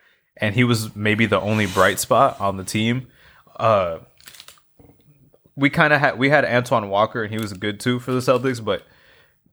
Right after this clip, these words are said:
Paul Pierce was there for most of the time. So there's really no reason to watch the Celtics 'cause they were just awful. But he was the one that was like, like I said, you know how I said, um, you watch something, you're like, "Wow, this is awesome."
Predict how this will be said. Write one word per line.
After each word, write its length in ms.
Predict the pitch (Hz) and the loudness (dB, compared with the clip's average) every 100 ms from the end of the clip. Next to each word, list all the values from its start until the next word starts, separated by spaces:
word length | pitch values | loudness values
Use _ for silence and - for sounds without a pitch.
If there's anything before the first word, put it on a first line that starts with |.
| - | -2
Paul 180 | 135 123 | 0 2
Pierce 320 | 135 120 - | 2 2 0
was 180 | 113 104 | -6 -4
there 180 | 107 107 | -2 -2
for 140 | 104 | -4
most 280 | 92 98 - | -6 -8 -8
of 60 | |
the 80 | 98 | -10
time. 460 | 92 101 104 110 123 _ _ _ - | -2 0 0 -4 -10 _ _ _ -14
So 460 | - 107 92 85 _ _ _ _ _ _ _ _ _ - | -4 -2 -2 -8 _ _ _ _ _ _ _ _ _ 0
there's 240 | 143 113 | 0 2
really 260 | 127 143 135 | 2 4 4
no 180 | 127 | 2
reason 320 | 117 117 113 107 | 2 0 -2 -4
to 80 | |
watch 240 | 98 95 - | -4 -4 -6
the 80 | 101 | -8
Celtics 420 | 110 98 92 - | -8 -8 -12 -16
'cause 120 | 98 | -12
they 80 | 98 | -10
were 100 | 95 | -10
just 200 | 92 85 | -12 -10
awful. 520 | 104 110 - 95 90 _ _ _ _ | -2 -2 -2 -14 -16 _ _ _ _
But 420 | 107 110 98 98 _ _ _ | -2 0 0 -2 _ _ _
he 200 | 139 143 | 2 2
was 240 | 135 127 | 4 2
the 100 | 123 | 2
one 260 | 117 117 117 | 2 0 2
that 140 | 107 | -2
was 200 | 104 104 | -4 -6
like, 240 | 107 95 - | -4 -4 -2
like 160 | 117 | 2
I 80 | 127 | 2
said, 220 | 127 143 | 2 0
you 80 | 120 | 2
know 80 | 147 | 4
how 60 | 139 | 4
I 80 | |
said, 340 | 127 135 123 - _ _ _ _ - | 4 4 2 0 _ _ _ _ -2
um, 520 | 117 104 92 85 87 _ _ _ | 2 2 0 -4 -16 _ _ _
you 140 | 117 117 | -4 2
watch 240 | 107 110 | 2 2
something, 220 | 123 110 | -2 -4
you're 80 | 101 | -4
like, 120 | 90 | -6
"Wow, 200 | 101 101 | -2 -2
this 180 | 95 107 | -2 -10
is 80 | - | -10
awesome." 540 | 98 104 101 90 85 | -6 -6 -6 -12 -16